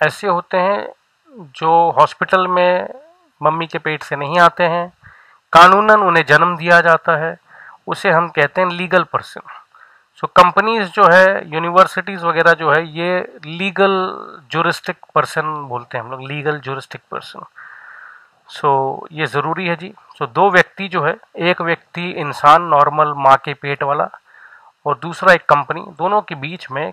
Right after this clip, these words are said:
contract हो सकता है। दो parties, मतलब ये दो पार्टीज हो गए। ठीक है जी, ठीक है जी, ठीक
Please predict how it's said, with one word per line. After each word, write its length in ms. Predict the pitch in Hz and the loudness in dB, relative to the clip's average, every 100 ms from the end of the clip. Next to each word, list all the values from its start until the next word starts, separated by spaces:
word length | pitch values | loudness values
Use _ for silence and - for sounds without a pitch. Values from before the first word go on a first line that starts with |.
| - | -6
contract 600 | 147 151 156 170 - - | -6 -4 2 2 2 -18
हो 340 | - 131 185 | -12 -8 -6
सकता 420 | - - - 127 | -6 -10 -6 -4
है। 100 | 151 | -4
दो 220 | 143 165 185 | -2 -2 4
parties, 520 | 151 135 165 185 156 | 6 6 2 -12 -8
मतलब 340 | 139 147 175 | -8 -8 -10
ये 100 | 180 | -10
दो 160 | 139 139 | -6 -2
पार्टीज 440 | 127 113 127 123 | 0 -2 -4 -18
हो 100 | 147 - | -18 -18
गए। 100 | - _ _ _ _ _ _ _ - - - - - - - - _ _ _ _ _ 180 | -20 _ _ _ _ _ _ _ -20 -20 -20 -20 -20 -20 -20 -20 _ _ _ _ _ 0
ठीक 180 | 190 | 4
है 100 | 208 | 6
जी, 140 | 196 214 | 6 4
ठीक 280 | 165 190 185 | 4 6 6
है 80 | |
जी, 140 | 185 202 | 4 0
ठीक 260 | - 127 | -6 -12